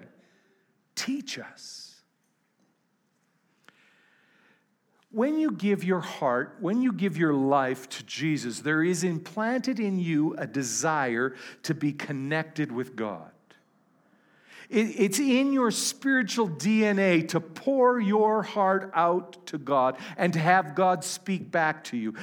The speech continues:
That happens at conversion. I, I've never run into someone who does not want to pray.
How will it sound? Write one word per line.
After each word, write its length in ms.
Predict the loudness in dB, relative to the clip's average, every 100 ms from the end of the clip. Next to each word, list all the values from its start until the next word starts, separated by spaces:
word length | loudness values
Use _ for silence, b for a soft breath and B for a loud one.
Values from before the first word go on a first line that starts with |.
| -4
That 280 | 2 2 2
happens 460 | 2 0 0 -2 0
at 160 | -2
conversion. 760 | -2 -8 -4 -4 -4 -8 -14 -16 _ _ _ _ _ _ B B B B B B B B B B B B B _ _
I, 360 | 0 2 6 4
I've 120 | 6
never 480 | 4 4 4 4 2
run 300 | 2 2 4
into 320 | 2 0 -2
someone 720 | -2 2 2 2 2 2 2
who 200 | 0 -2
does 480 | 2 4 4 2 -2
not 440 | 0 0 0 -2
want 380 | -4 0 0 -2 -6 -20 _ _
to 120 | -16 -14
pray. 460 | -6 -4 -4 -8